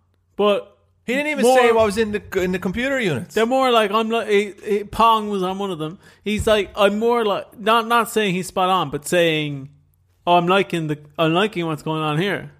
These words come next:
Speaker 1: Sounding realistic.
Speaker 2: Sounding realistic. That's brilliant. That's,
Speaker 1: Yeah.
Speaker 2: that's great, right? So then he goes on to another forum. Um, we can't verify that it's him on the next forum.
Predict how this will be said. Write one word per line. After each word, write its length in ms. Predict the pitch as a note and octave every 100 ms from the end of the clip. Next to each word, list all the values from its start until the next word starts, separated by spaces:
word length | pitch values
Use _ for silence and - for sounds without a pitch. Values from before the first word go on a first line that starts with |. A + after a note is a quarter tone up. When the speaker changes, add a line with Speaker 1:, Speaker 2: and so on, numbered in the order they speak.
| _ _ _
Speaker 1:
Sounding 640 | - F#3+ G3 F3+ F3 D#3+
realistic. 540 | E3+ E3+ G#3+ A3 - - _
Speaker 2:
Sounding 460 | - D#3 D#3 C#3+ B2+
realistic. 500 | A#2+ A2 - G2+ -
That's 160 | B2+ -
brilliant. 360 | A#2 F#2+ F#2
That's, 220 | A#2+ D3
Speaker 1:
Yeah. 60 | D#3+
Speaker 2:
that's 220 | A2+ A#2
great, 320 | - G2+ G#2+
right? 260 | A2+ D3 D3
So 160 | - C3
then 360 | C#3+ C#3+ C3+ B2 - _ _
he 580 | - C#3+ C#3 C3+ B2+ - - B2+
goes 160 | C3+
on 100 | B2 A#2+
to 80 |
another 220 | A2 E3+ F3+
forum. 540 | C3 A#2+ A2+ A2 G#2+ - _ _ _ _
Um, 400 | A2+ G#2+ G2+ A2
we 40 | -
can't 200 | C3 B2
verify 400 | A#2 G#2+ G#2+ G2
that 140 | G2
it's 160 | G2 -
him 320 | G#2+ G2 F#2+
on 160 | A2 G2
the 80 | G2+
next 220 | G#2+ -
forum. 360 | G#2 F#2+ F#2